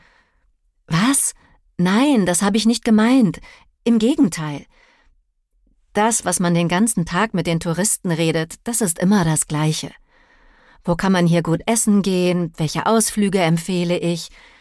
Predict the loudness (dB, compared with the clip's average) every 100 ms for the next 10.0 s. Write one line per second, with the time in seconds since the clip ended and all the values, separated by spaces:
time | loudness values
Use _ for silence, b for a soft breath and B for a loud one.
0 | b b -2 0 0 -2 -2 -2 -2 -6
1 | -6 -4 -4 -6 -10 -10 -10 -12 -12 _
2 | _ _ _ _ _ _ _ _ _ _
3 | _ -20 -10 -4 -4 0 0 0 -4 -12
4 | _ _ _ -14 -4 -4 -4 -8 -16 _
5 | _ b b b b b -2 -2 -2 -2
6 | -2 0 0 2 2 2 2 0 0 0
7 | -2 0 -2 -2 -4 -6 -8 -14 _ _
8 | _ _ _ -12 -2 2 4 2 -2 -4
9 | -2 -2 -2 -4 -6 -6 -4 -4 -6 -14